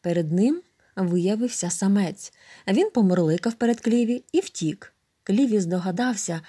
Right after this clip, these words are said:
що тварини приходять на запах думки, і кожна істота випускає свій запах. Кліві думав, як би так сховатися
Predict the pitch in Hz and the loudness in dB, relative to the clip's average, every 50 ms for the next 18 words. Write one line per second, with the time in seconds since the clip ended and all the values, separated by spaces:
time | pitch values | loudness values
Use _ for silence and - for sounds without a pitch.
0 | - - - - 175 175 - 165 165 170 175 220 254 247 240 240 240 - _ - | -20 -20 -14 -10 -10 -8 -6 -4 -4 -2 0 0 2 2 2 0 -2 -4 _ -8
1 | - 294 - - - 196 202 185 208 208 208 - - - 185 190 196 175 156 175 | -8 -6 -6 -4 -4 -2 0 0 0 -2 -4 -6 -8 -4 0 0 0 0 0 -2
2 | 175 175 - 202 202 214 208 214 185 160 156 160 - 185 - _ _ - - - | -4 -4 -4 -4 -2 0 0 0 0 0 -4 -8 -12 -12 -14 _ _ -20 -20 -20
3 | - - - 180 156 - 175 170 160 156 165 165 - - 165 - - - - 247 | -18 -10 -8 -8 -6 -2 -2 -2 -2 -2 -4 -6 -6 -6 -6 -6 -6 -2 -2 -2
4 | 262 262 262 247 247 247 - - - - _ - 170 285 311 - 220 202 - - | -2 0 -2 -4 -4 -6 -10 -20 -20 -20 _ -8 -6 -6 -6 -6 -8 -8 -8 -8
5 | - 160 165 196 214 196 165 - - - - - 165 175 185 165 156 175 160 151 | -8 -6 -4 -2 -2 -2 -4 -4 -8 -12 -8 -4 -4 -2 -2 -2 -4 -4 -6 -6
6 | - 151 160 - - - _ _ _ _ _ _ _ _ _ _ _ _ _ _ | -8 -12 -12 -12 -16 -20 _ _ _ _ _ _ _ _ _ _ _ _ _ _
7 | _ _ _ _ _ _ _ _ _ _ _ _ _ _ _ _ _ _ _ _ | _ _ _ _ _ _ _ _ _ _ _ _ _ _ _ _ _ _ _ _
8 | - - 196 220 220 190 202 208 190 196 277 277 233 185 165 170 - - - - | 0 4 6 6 6 6 6 4 4 4 4 4 4 2 2 0 -4 -8 -6 -2
9 | 220 208 269 277 233 202 214 214 214 - 240 226 - - - - 214 208 269 311 | 2 2 2 2 2 2 0 0 2 0 -4 -4 -4 -8 -4 -4 -2 -2 0 -2
10 | 302 - 190 185 - - 180 170 | -2 -2 -4 -4 -4 -4 -4 -6